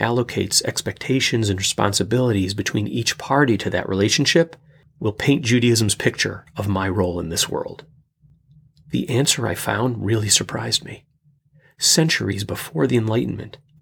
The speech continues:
and in a world believed to be controlled by petty warring gods, Judaism introduced a radical view of my role in this world, as expressed most clearly in Psalm one fifteen. There,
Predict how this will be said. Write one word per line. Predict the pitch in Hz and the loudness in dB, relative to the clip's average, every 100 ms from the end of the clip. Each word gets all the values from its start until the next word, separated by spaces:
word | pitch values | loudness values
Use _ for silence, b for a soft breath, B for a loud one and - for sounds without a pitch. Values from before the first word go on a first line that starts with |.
| _ _ _ | _ _ _
and | 127 | 0
in | 117 | 2
a | 110 | 2
world | 113 151 165 123 | 4 4 4 4
believed | 113 123 156 - | 4 4 2 2
to | |
be | 110 | -2
controlled | 104 - 104 - 160 170 139 - - B - | -2 -4 -2 0 4 4 2 -2 -8 B -2
by | 107 | -2
petty | - - 165 139 | -2 0 2 4
warring | 104 107 127 127 101 | 2 2 2 2 2
gods, | 104 117 117 - - - _ _ _ _ _ _ - _ | 0 0 -4 -2 -2 -4 _ _ _ _ _ _ -20 _
Judaism | - 127 143 151 147 | 0 2 2 2 4
introduced | 120 - 107 120 - | 2 0 0 0 0
a | 104 | 0
radical | 104 113 - 104 | 0 0 -2 -2
view | 110 127 95 - - | 2 2 0 -6 -2
of | 104 | 0
my | 107 117 | 0 0
role | 113 120 113 | 0 -2 0
in | 104 | 0
this | 110 - | 0 0
world, | 123 127 - - - - - | -2 -2 -6 -20 -20 -20 -2
as | 107 | 2
expressed | 104 - - 139 - | 2 2 2 0 0
most | 110 147 - | 2 0 0
clearly | - 110 98 98 - _ _ - | -2 0 -2 -8 -14 _ _ -2
in | 107 | 0
Psalm | - 85 85 85 | 0 0 -4 -4
one | 85 98 | -4 -2
fifteen. | - - - - - - _ _ _ _ _ _ _ _ | -2 -4 -6 -6 -8 -18 _ _ _ _ _ _ _ _
There, | 117 123 135 104 107 | 2 2 4 0 -6